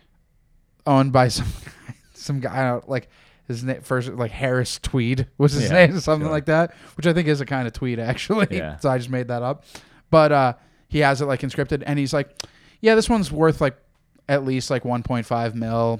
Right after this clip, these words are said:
Speaker 1: He's like, he's like, "I got a waiting list of, like, nine people for this." He's like, "I'm ju-, I'm just," he'll, like, just, uh, in the video, he's like, "I'm just allowing a bidding war to happen." <laughs> It's, it's like, it's so crazy.
Speaker 2: Fucking wild.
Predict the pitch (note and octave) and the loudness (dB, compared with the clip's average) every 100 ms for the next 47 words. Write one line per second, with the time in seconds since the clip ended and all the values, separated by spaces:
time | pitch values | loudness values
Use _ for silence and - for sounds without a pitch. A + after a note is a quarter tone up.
0 | A2+ B2+ B2+ B2 _ _ _ _ _ - | -4 -4 -2 -4 _ _ _ _ _ -4
1 | D3 B2+ C3+ - _ - C3 B2+ B2 A#2 | -2 0 -2 -4 _ 0 2 4 4 2
2 | A2+ A2+ A2 - A2 G#2 G#2+ G#2 A2+ F#2+ | 0 -2 -6 -6 -8 -8 -10 -10 -10 -10
3 | G#2 G2+ G2+ G2+ A2 - A2+ A2+ A2 G#2+ | -10 -12 -12 -10 -10 -8 -8 -6 -6 -10
4 | - - A2+ G#2 - - - - A3+ A3 | -12 -10 -10 -10 -12 -16 -10 4 6 6
5 | F#3+ D#3 G3 G#3+ G#3+ G3+ F#3 D#3+ D#3 C#3 | 4 2 0 -2 0 0 2 2 2 2
6 | C3+ C#3+ C#3 G2+ - C#3+ A#2 G#2+ G#2+ A2 | -2 -4 -4 -6 -10 -4 -2 -2 -4 -8
7 | A2+ G#2+ G#2+ G#2+ A2 A2 A2+ A2+ A#2 A#2 | -8 -8 -8 -6 -6 -4 -4 -4 -4 -6
8 | - - - - - E4 F#3+ B3+ - B3 | -10 -6 2 6 10 10 10 8 8 6
9 | A#3 B3 A#3 - - - - D4 - - | 8 8 8 4 -2 2 4 4 4 4
10 | - B3+ - - - - G3 G3 D#3 - | 6 6 4 2 2 4 2 4 2 -2
11 | - - D3+ C3 D3+ A2 D#2+ E2+ A2+ | -16 -4 0 0 -2 -6 -2 2 2